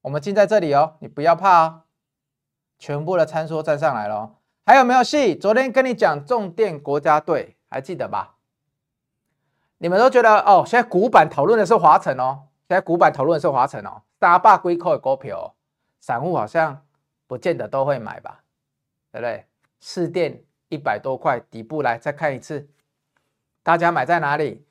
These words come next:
大家一定都买在这里啦！哎，怎么一样的手-，手法、指法要指一次的？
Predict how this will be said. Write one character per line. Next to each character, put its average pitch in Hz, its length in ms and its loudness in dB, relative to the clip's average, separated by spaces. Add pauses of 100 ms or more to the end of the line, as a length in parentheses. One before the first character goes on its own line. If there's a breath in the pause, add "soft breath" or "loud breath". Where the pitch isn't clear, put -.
(180)
大 170 160 4
家 185 200 4
一 147 120 -6
定 180 160 -6
都 180 140 2
买 156 160 0
在 175 120 2
这 202 200 4
里 147 160 -2
啦！ 139 160 4
哎， 214 240 6
怎 214 160 2
么 208 100 4
一 233 120 0
样 277 140 6
的 247 120 2
手-， - 220 -8
手 220 260 4
法、 170 180 8
指 175 220 -6
法 190 100 4
要 196 60 4
指 156 160 -6
一 135 80 -8
次 185 180 -6
的？ 123 240 -2